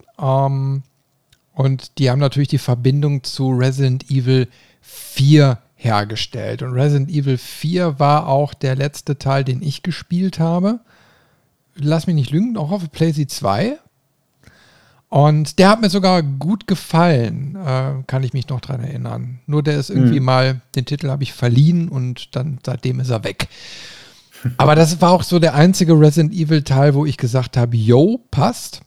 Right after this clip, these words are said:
Speaker 1: Ähm, und jetzt sagten sie eben halt, der, der aktuelle Teil wird ja auch so ein bisschen in eine andere Kerbe wieder schlagen und so wieder Elemente aus Teil eins und zwei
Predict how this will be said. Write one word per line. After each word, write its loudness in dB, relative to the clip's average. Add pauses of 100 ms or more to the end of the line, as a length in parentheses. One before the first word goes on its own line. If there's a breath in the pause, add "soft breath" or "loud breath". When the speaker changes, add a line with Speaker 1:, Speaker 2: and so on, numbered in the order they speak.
(540)
Speaker 1:
Ähm, 0 (800)
und -2
jetzt -2
sagten -6
sie -2
eben 0
halt, -2
der, -6
der -6 (480 loud breath)
aktuelle 2
Teil 6
wird 2
ja 0
auch -2
so -2
ein 2
bisschen 0
in 2
eine 0
andere 2
Kerbe 2
wieder 0
schlagen -2
und -4
so -4
wieder -4
Elemente 2
aus 0
Teil 0
eins -4
und -2
zwei 0